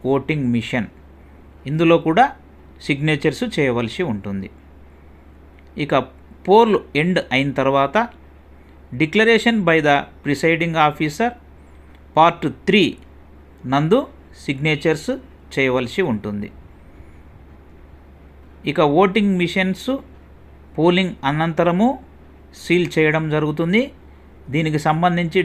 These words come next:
declaration by the presiding officer part four after the sealing of the voting machine. ఈ ఫామ్స్ పైన కూడా సిగ్నేచర్ చేయవలసి ఉంటుంది. సెవెంటీన్ సి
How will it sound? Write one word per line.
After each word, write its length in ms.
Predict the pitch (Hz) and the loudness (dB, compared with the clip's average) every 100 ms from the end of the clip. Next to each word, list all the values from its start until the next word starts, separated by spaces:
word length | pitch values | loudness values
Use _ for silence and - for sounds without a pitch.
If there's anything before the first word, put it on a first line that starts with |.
| 139 | -2
declaration 600 | 139 175 185 190 - 269 - - - - - - - 127 | 0 2 2 2 0 -6 -10 -20 -20 -20 -20 -20 -4 2
by 100 | 147 147 | 2 2
the 100 | 143 - | 0 0
presiding 500 | 139 135 170 175 170 165 | -4 0 0 0 0 0
officer 380 | 151 165 151 240 - - - - - - - | 0 -2 -2 -2 -4 -20 -20 -20 -20 -8 0
part 240 | 180 208 214 - | 2 2 0 2
four 200 | 214 190 - - - 185 | 4 4 2 -8 0 2
after 240 | 214 - 208 | 2 0 2
the 100 | 196 185 | 0 0
sealing 300 | 180 170 175 165 | 0 0 0 -2
of 40 | 151 | 0
the 60 | 214 165 | 0 0
voting 300 | 151 147 139 135 | 0 -2 -4 -6
machine. 280 | 117 - 101 - - - - - - - - - 196 | -6 -6 -8 -10 -20 -20 -20 -20 -20 -20 -20 -4 0
ఈ 20 | 240 - | 0 2
ఫామ్స్ 340 | 160 147 - - | 0 0 -6 -8
పైన 180 | 147 139 139 - | -4 -2 -4 -2
కూడా 180 | 156 254 - - - - - - - - | 2 2 0 -20 -20 -20 -20 -20 -20 -6
సిగ్నేచర్ 540 | 135 131 139 123 196 - _ - - - - - | -4 -2 -2 -2 -4 -6 _ -20 -20 -20 -20 -6
చేయవలసి 480 | - 151 147 139 - 202 | 0 2 2 0 -2 -2
ఉంటుంది. 360 | 120 98 90 - - - - - - - - - - - - | -2 -6 -10 -12 -16 -20 -20 -20 -20 -20 -20 -20 -20 -18 -6
సెవెంటీన్ 500 | 160 170 175 190 185 - | -2 0 0 0 -2 -2
సి 160 | 196 | 2